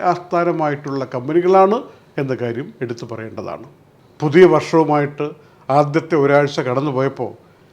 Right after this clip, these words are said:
എല്ലാവർക്കും ശമ്പളം കിട്ടിയോ എന്ന് ഔപചാരികമായി ഇപ്പോൾ ചോദിക്കാനൊരു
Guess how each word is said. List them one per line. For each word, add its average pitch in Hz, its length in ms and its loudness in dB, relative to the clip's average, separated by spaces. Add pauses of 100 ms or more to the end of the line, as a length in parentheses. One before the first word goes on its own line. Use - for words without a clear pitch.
(160)
എല്ലാവർക്കും 147 520 2
ശമ്പളം 139 480 -2
കിട്ടിയോ 135 380 -4 (260)
എന്ന് 120 220 -6 (440)
ഔപചാരികമായി 131 880 0
ഇപ്പോൾ 147 280 -10
ചോദിക്കാനൊരു 123 600 -6